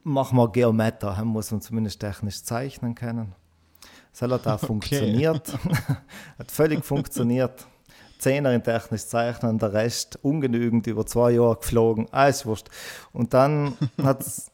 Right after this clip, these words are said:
Speaker 1: hat's so noch eine weitere Etappe gegeben mit zwei dreiundzwanzig, wo ich mal nach Salzburg gegangen bin. Und dort wollte ich halt dann Gitarre studieren.
Speaker 2: Mhm.
Speaker 1: Und in der Vorbereitung,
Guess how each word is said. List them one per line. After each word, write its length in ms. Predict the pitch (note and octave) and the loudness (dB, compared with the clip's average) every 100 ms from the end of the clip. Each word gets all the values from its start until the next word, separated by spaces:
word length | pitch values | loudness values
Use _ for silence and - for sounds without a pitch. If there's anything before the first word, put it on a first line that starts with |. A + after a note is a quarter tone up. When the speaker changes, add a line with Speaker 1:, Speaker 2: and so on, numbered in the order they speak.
| - | -6
Speaker 1:
hat's 240 | C#3+ - | -6 -2
so 460 | C#3 C3+ C3+ C3+ C3 - - - _ _ | 0 2 4 2 -2 -8 -20 -20 _ _
noch 180 | D3+ C#3 | 0 2
eine 60 | A#2+ | 4
weitere 340 | B2 F3+ E3+ | 2 2 -2
Etappe 400 | E3 D#3 D3+ D3+ | -4 -2 -4 -4
gegeben 400 | C3 C#3 C3 C3 | -2 -2 -2 -2
mit 200 | A#2 G#2+ | -4 -6
zwei 180 | - A2+ | -6 -4
dreiundzwanzig, 840 | G#2+ A#2 C#3+ C#3 C3 B2 B2 B2 A#2 _ _ - | -2 -2 -2 -4 -6 -6 -6 -10 -12 _ _ -8
wo 100 | A2+ | -6
ich 60 | |
mal 140 | G#2+ G#2+ | -4 -4
nach 140 | G#2 | -6
Salzburg 500 | - B2 C3+ - B2 | -6 -6 -6 -10 -8
gegangen 260 | A#2 A2+ G#2 | -6 -6 -6
bin. 280 | A#2 A2 G#2+ _ - - _ - | -8 -10 -12 _ -20 -20 _ -8
Und 140 | G#2+ | -2
dort 200 | A2+ - | -2 0
wollte 280 | A2+ A2+ A2 | -2 0 -2
ich 80 | G#2 | -4
halt 120 | G#2 | -4
dann 120 | G#2+ | -4
Gitarre 400 | G#2 G2+ G#2+ G2+ | -4 -4 -6 -6
studieren. 600 | F#2+ G2+ G2 B2 D3 C#3+ B2 - _ _ - - - | -8 -8 -8 -8 -8 -10 -12 -18 _ _ -20 -20 -10
Speaker 2:
Mhm. 80 | G#2 | -6
Speaker 1:
Und 360 | G#2 G2+ G2 G2 _ - - | -2 -2 -4 -10 _ -20 -14
in 160 | B2+ C3+ | -6 -4
der 80 | B2 | -2
Vorbereitung, 880 | B2 C3 C3 A2 A2+ A#2 B2 A2 | -2 -2 -2 -4 -4 -4 -6 -8